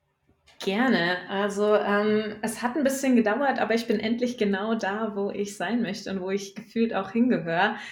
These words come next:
Ähm, ich hab ursprünglich, ähm, Japanologie studiert in München an der L M U, weil ich absolut, ich liebe andere Sprachen, ich liebe andere Kulturen, meinen Horizont erweitern und ich wollte eigentlich immer Deutschlehrerin für Japaner werden.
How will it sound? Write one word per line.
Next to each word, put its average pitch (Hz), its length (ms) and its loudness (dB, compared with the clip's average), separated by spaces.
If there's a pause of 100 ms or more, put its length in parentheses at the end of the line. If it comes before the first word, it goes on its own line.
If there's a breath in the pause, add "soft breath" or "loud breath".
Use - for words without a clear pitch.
(160 loud breath)
Ähm, 214 520 6
ich 208 280 0
hab 262 360 0 (200)
ursprünglich, 254 1500 0
ähm, 208 300 0
Japanologie 202 640 0
studiert 269 640 -4
in 220 340 -2
München 233 400 0
an 208 140 -4
der 202 180 -2
L 196 80 -6
M 202 240 0
U, 294 220 -6 (380 loud breath)
weil 202 340 -2
ich - 260 -8
absolut, - 380 -10
ich 202 140 -12
liebe 214 480 0 (100)
andere 202 240 -2
Sprachen, - 480 -4
ich 202 100 -6
liebe 208 220 0
andere 196 240 -2
Kulturen, 190 840 -4
meinen 185 220 -4
Horizont 190 440 -10
erweitern 180 640 -6
und 185 120 -10
ich - 140 -16
wollte 196 300 -2
eigentlich 185 360 -2
immer 180 360 -6
Deutschlehrerin 165 520 -4
für 165 140 -10
Japaner 156 480 -10
werden. 139 300 -12